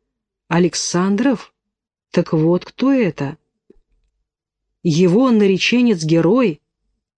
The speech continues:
и все лицо императора затеплилось лаской.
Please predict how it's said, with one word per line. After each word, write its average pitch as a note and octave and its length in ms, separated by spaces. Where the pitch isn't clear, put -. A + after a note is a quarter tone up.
и E3+ 100
все - 280
лицо G#3+ 460
императора A3 760
затеплилось F#3+ 1040
лаской. D3 720